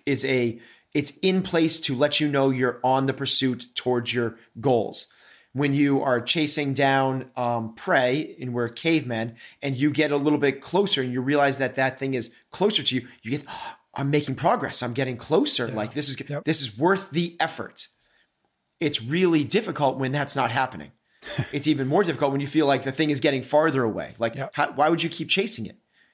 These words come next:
Speaker 1: You're, there's no reason from an evolutionary b-, paleobiological perspective for us to do that. But there's this level of understanding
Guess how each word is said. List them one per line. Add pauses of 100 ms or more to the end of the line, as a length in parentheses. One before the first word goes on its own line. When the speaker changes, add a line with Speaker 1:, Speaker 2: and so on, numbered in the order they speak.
(120)
Speaker 1:
You're,
there's
no
reason (300)
from
an
evolutionary
b-, (180)
paleobiological
perspective (280)
for
us
to
do
that. (1400)
But
there's
this
level
of
understanding